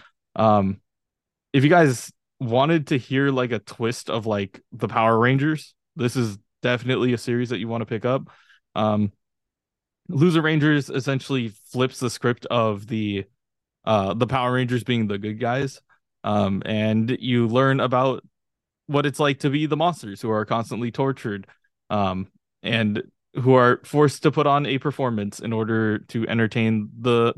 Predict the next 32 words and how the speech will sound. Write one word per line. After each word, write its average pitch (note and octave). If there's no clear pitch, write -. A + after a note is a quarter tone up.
the A#2+
masses. G2
Um, G2+
so C#3
yeah, F3+
that's C#3
what D3
Loser C#3
Ranger C3
five A#2
is. G2+
Um, B2
yeah, C3
uh, C#3
what E3
I F3+
would G3
say D3+
is, A#2+
uh, A2+
prep E3+
for D#3+
next B2
week C3
as A2+
well. A#2
And A#2+
if C#3
you D#3
don't C3+
wanna C#3
prep, A#2